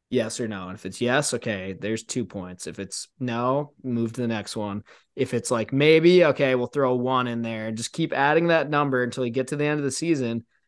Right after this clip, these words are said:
And then you add that number to the current amount of points they have, and you're like, "Okay, how many points would they finish with? Would that probably get them into the playoffs or not? Yes or no?" Uh, now that we don't have Orlov or Hathaway, um,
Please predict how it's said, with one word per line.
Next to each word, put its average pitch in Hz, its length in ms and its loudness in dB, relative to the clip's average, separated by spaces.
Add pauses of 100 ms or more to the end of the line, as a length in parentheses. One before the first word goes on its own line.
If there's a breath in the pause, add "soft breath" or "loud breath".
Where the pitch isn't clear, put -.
(160)
And 131 160 0
then 131 120 2
you 127 80 -2 (100)
add 170 300 4
that 139 260 2
number 127 460 -2 (320 soft breath)
to - 80 -8
the 131 80 0
current 180 480 2 (160)
amount 131 240 0
of 123 80 -4
points 123 320 -4
they 120 100 0
have, 117 480 -2
and 127 160 -6
you're 117 140 -2
like, 110 180 -2
"Okay, 113 260 -4
how 117 140 -4
many 123 160 -4
points 120 320 -6
would 117 100 -4
they 104 120 -6
finish 120 340 -6
with? 117 260 -2 (140)
Would 117 280 -2
that 117 200 -2
probably 123 380 0
get 120 160 -2
them 120 100 -4
into 113 160 -4
the 110 80 -6
playoffs 113 500 -2
or 117 60 -6
not? 107 380 -6
Yes 127 240 -4
or 101 60 -10
no?" 117 440 -4 (500 soft breath)
Uh, 113 680 -2 (120)
now 151 300 2
that 180 140 6
we 156 80 6
don't 147 240 4
have 143 180 2
Orlov 139 480 2
or 123 80 -2
Hathaway, 127 680 0
um, 117 500 -6